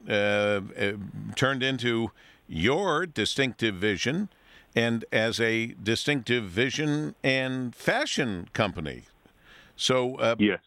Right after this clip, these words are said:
Speaker 1: that's, uh, you're, you're known for a lot of things, but m-, apparently most known for your emerging eyewear lines and collaborative fashion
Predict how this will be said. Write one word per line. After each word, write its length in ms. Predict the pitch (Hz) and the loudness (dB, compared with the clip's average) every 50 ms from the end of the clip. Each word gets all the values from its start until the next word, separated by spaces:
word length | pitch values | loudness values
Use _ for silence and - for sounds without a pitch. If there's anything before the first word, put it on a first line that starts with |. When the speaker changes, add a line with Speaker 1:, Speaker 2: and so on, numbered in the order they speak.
| _ - 113 | _ -8 -6
Speaker 1:
that's, 280 | 117 127 - - - | -6 -4 -4 -4 -4
uh, 140 | 139 127 123 - - | 0 0 0 -2 -2
you're, 380 | - - 131 113 131 160 151 - - - - _ _ _ | -10 -6 0 2 2 0 0 -4 -14 -20 -20 _ _ _
you're 240 | - 120 123 143 156 | -2 0 2 2 2
known 280 | 147 147 165 208 254 330 | 2 0 0 0 -2 -2
for 160 | - - 170 | -2 0 0
a 60 | 151 | 2
lot 200 | 147 160 185 226 | 2 0 0 0
of 80 | 240 - | -2 0
things, 220 | - 160 147 - | 0 -2 -2 -2
but 180 | - 127 120 110 - | -2 -2 -4 -4 -2
m-, 160 | 110 110 - - | -4 -4 -2 -2
apparently 800 | 117 104 - - - 151 208 233 208 139 104 98 98 120 135 - _ _ _ _ _ _ | -4 -4 -2 0 0 0 0 0 -4 -4 -2 -2 -2 -2 -4 -10 _ _ _ _ _ _
most 480 | - - 95 110 143 180 190 - - - | -2 2 2 4 4 2 0 -2 -2 -2
known 380 | 113 95 82 80 78 85 104 117 | -2 -2 -2 -2 -2 -2 -2 -2
for 460 | - - 107 104 104 104 101 101 - _ - _ _ - | -2 0 2 2 2 2 2 0 -2 _ -20 _ _ -8
your 320 | - 101 101 110 117 117 | -2 0 2 2 2 0
emerging 640 | 110 107 98 113 123 123 131 117 - 120 117 117 117 - - | 0 0 2 2 2 2 0 0 -2 -2 -2 -2 -4 -6 -2
eyewear 540 | - 107 113 117 113 104 98 95 87 82 82 | 0 0 0 0 0 -2 -2 -2 -2 -2 -2
lines 560 | 82 78 78 76 76 80 85 98 113 110 - - - - - _ _ - | -2 -2 -2 -2 0 0 0 0 0 0 -2 -4 -6 -20 -20 _ _ 0
and 380 | 98 101 104 104 104 107 101 | 0 2 2 0 -2 -4 -4
collaborative 840 | - - 107 113 123 131 131 123 123 117 101 - 113 110 98 - - - _ _ | 0 0 2 2 2 0 0 -2 -2 -4 -2 -2 -2 -4 -4 -6 -14 -20 _ _
fashion 720 | - - - 117 120 117 - - - 113 107 110 104 | -6 -2 0 2 2 0 -2 -2 -4 -4 -4 -4 -8